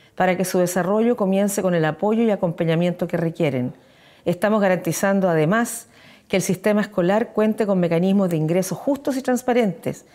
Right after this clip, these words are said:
que no haga más copago ni discriminación. Los liceos y escuelas públicas están iniciando su transición para dejar de depender de los municipios. Tendrán así los recursos y el apoyo técnico que necesitan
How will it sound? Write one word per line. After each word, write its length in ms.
que 120
no 100
haga 180
más 160
copago 600
ni 180
discriminación. 840
Los 160
liceos 400
y 80
escuelas 380
públicas 680
están 260
iniciando 440
su 140
transición 680
para 180
dejar 320
de 60
depender 460
de 60
los 120
municipios. 680
Tendrán 340
así 200
los 160
recursos 480
y 60
el 100
apoyo 340
técnico 360
que 100
necesitan 720